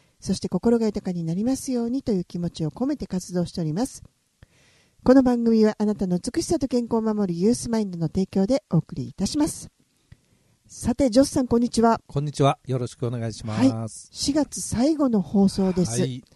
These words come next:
Speaker 2: もうすぐ、あの、ゴールデンウィークですね。
Speaker 1: そうですよ。来週。
Speaker 2: 今年も、
Speaker 1: うん。
Speaker 2: なんと、
Speaker 1: はい。
Speaker 2: もう、あの、三分の一が終わろうとしております。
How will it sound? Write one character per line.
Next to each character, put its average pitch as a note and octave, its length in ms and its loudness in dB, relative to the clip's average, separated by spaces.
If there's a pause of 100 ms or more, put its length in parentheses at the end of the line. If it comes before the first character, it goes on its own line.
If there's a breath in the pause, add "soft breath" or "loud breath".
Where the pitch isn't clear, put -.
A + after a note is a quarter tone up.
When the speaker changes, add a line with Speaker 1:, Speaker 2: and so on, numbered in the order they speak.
(200 soft breath)
Speaker 2:
も D3 140 2
う - 20 0
す E3+ 140 -6
ぐ、 B2+ 200 0
あ G#2+ 60 -4
の、 G2+ 260 -6
ゴ D3 100 4
ー - 40 6
ル C#3 40 2
デ C3+ 100 4
ン - 20 -2
ウ - 20 -2
ィ B2 80 -4
ー - 40 -10
ク - 100 -10
で - 100 -14
す - 220 0
ね。 G3+ 80 6
Speaker 1:
そ G3 80 6
う - 80 4
で F3 80 2
す - 160 -4
よ。 D#3 120 4
来 G#3+ 200 6
週。 G3+ 100 4
Speaker 2:
今 F#3+ 40 4
年 F3+ 140 0
も、 C#3+ 380 0
Speaker 1:
う G#3 60 -2
ん。 F3+ 140 -4 (220 loud breath)
Speaker 2:
な C#3 140 -2
ん E3+ 80 -4
と、 - 220 -6 (180)
Speaker 1:
は A3 100 2
い。 F3 40 4
Speaker 2:
も D3 220 2
う、 - 20 0
あ B2+ 60 -2
の、 A#2+ 140 -4
三 F#3 240 0
分 F3 140 0
の D#3+ 60 0
一 C#3 160 -6
が G#2 100 -4
終 B2 120 -4
わ A#2 80 0
ろ A2 80 -6
う - 20 -10
と - 120 -12
し - 60 -16
て F2+ 60 -16
お - 40 -16
り E2+ 60 -18
ま C2 100 -20
す。 - 120 -18